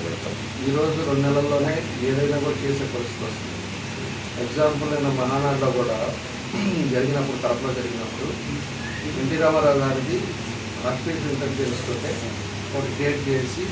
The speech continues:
Speaker 2: పూర్తిగా ఆయన వాయిస్ తోటి ఆయన, ఆ, ఆ, ఫిగర్ పెట్టి మొత్తం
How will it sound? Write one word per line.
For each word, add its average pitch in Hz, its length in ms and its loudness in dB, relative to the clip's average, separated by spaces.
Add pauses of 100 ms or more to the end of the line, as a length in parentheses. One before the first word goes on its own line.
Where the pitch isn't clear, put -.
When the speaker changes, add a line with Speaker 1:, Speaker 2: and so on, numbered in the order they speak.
Speaker 2:
పూర్తిగా 147 460 0 (340)
ఆయన 131 240 2
వాయిస్ 135 340 0
తోటి 120 260 -2 (400)
ఆయన, 143 140 2 (760)
ఆ, 131 40 0 (1200)
ఆ, 127 40 -2 (240)
ఫిగర్ 143 300 2
పెట్టి - 260 -2 (760)
మొత్తం 147 200 0